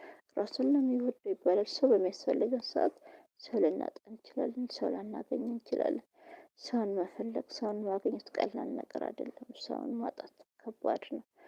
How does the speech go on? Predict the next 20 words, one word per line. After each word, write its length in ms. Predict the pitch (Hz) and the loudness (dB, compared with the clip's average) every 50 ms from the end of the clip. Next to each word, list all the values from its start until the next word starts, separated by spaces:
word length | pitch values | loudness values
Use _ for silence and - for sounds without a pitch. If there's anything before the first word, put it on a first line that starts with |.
| - - - _ _ | -20 -20 -20 _ _
ሰው 220 | - - - 226 220 | -18 -6 -4 -4 -4
ነው 140 | 214 202 202 | -2 -4 -4
ለሰው 360 | 214 214 - - - - - - | -6 -6 -6 -8 -8 -8 -6 -8
መድኃኒት፣ 460 | - - - - 202 208 - - - _ | -6 -8 -8 -8 -8 -10 -10 -12 -12 _
ሰው 200 | - - - - - | -20 -14 -10 -8 -8
ነው 120 | - - | -8 -8
ለሰው 280 | - 240 - 202 - - | -8 -8 -8 -6 -6 -6
አስፈላጊነት። 920 | - - - - - 226 233 240 240 233 - - 240 240 240 254 240 - _ _ _ _ - - - - - _ _ | -6 -8 -10 -8 -6 -6 -4 -2 -4 -4 -6 -8 -8 -6 -6 -6 -8 -10 _ _ _ _ -20 -20 -20 -20 -20 _ _
ሰው 200 | _ - - 240 | _ -6 -4 -4
አንድ 200 | 220 214 202 185 - | -2 -2 -2 -4 -4
ሰው 180 | - - - - | -6 -6 -8 -6
ራስ 220 | - - 220 - | -6 -6 -8 -6
ወዳድ 280 | - 247 - - - - _ | -10 -8 -4 -4 -4 -4 _
ከሆነ፣ 340 | _ _ 269 247 - 254 294 277 - | _ _ -8 -6 -4 -2 -2 -2 -4
ሰውን 340 | - - - - 208 226 240 247 - | -6 -4 -2 -2 -2 -2 -4 -6 -6
ጠልቶ፣ 320 | - 254 233 240 - - - - - | -8 -12 -12 -12 -8 -6 -6 -6 -6
ሰውን 300 | - - 226 233 233 226 | -6 -6 -6 -6 -6 -6
ካልፈለገ፣ 640 | - - - 240 - - _ 269 269 269 311 294 - - _ _ _ _ - - - - - _ _ _ _ | -8 -8 -10 -10 -10 -6 _ -2 -2 0 -2 -4 -4 -8 _ _ _ _ -20 -20 -20 -20 -20 _ _ _ _
ራሱን 420 | 247 233 220 208 202 - - - 262 240 | -4 -2 -2 -2 -2 -4 -8 -6 -4 -4
ብቻ 220 | 240 - - _ | -4 -6 -10 _